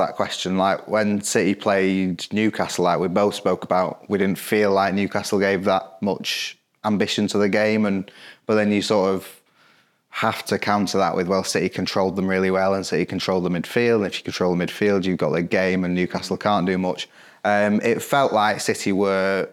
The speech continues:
bad rather than Fulham were good, um, on Saturday. Yeah. Um, City just giving the ball away, like, too often. Um,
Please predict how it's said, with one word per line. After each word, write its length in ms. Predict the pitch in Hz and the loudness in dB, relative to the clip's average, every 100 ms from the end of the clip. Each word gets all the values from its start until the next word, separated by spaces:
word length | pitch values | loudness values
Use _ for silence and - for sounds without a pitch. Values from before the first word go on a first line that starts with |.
| - | -8
bad 460 | 95 98 95 95 | -4 0 2 0
rather 280 | 85 92 90 | 0 2 2
than 120 | 90 | 0
Fulham 260 | 87 95 90 | -2 -2 0
were 120 | 87 | -2
good, 300 | 82 85 76 - _ _ _ _ - | 0 -2 -2 -10 _ _ _ _ -6
um, 560 | 85 87 85 85 85 - | -2 0 0 0 -2 -2
on 460 | 85 85 85 85 - _ _ _ _ | 0 0 0 -4 -8 _ _ _ _
Saturday. 500 | - 101 - 110 143 - _ _ _ | -8 -6 -2 0 0 -2 _ _ _
Yeah. 240 | - 78 - - - | -2 -2 -2 -10 -4
Um, 880 | 92 92 92 92 95 95 92 92 87 - - - - - - - | 0 2 2 2 0 0 0 -2 -4 -8 -16 -20 -20 -20 -20 -6
City 280 | - 113 113 | 0 2 2
just 320 | 139 131 - | 2 0 2
giving 220 | 127 107 | 2 2
the 80 | 98 | 2
ball 280 | 101 101 98 | 2 2 2
away, 360 | 95 92 87 - _ _ - | 2 2 0 -6 _ _ -4
like, 420 | 95 87 82 - | 0 2 0 -4
too 260 | - 104 92 | -2 2 2
often. 540 | 87 - 92 90 82 - | 0 -2 -2 0 -2 -6
Um, 760 | - 90 90 90 92 90 92 85 | -4 0 0 0 0 0 -2 -4